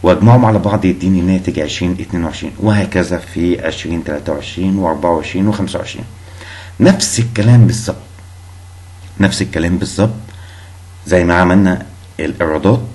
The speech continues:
هنعمل التدفقات النقدية الخارجة والحاجات دي كلها. ما هو انت لما تزيد المبيعات بتاعتك ويزيد نسبة الاشغال اكيد هيزيد قصادها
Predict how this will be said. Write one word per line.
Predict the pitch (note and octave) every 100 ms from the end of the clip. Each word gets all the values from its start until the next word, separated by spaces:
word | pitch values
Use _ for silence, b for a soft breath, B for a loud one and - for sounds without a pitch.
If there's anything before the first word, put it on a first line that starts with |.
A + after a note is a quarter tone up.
| - -
هنعمل | F#2+ G#2+ G2+ G2+ G2 F#2 - - - - - -
التدفقات | - - E2+ - - F2 F#2+ F#2
النقدية | E2+ D2+ D2 G2
الخارجة | F#2 E2 E2 G2 A2+ B B
والحاجات | - E2 F2+
دي | F2+ -
كلها. | D2+ - - B B B -
ما | F2
هو |
انت | F#2+ G2
لما | F#2 F#2
تزيد | - D3+ E3
المبيعات | B2 F#2 F#2 G#2
بتاعتك | - G2+ - F#2
ويزيد | - F#2 F#2+
نسبة | G#2 G#2 F2+
الاشغال | D2+ D#2 - F#2+ F#2 B B - A2
اكيد | - A#2+ G2
هيزيد | F2+ F2 A#2 -
قصادها | - A2 F#2+ G2+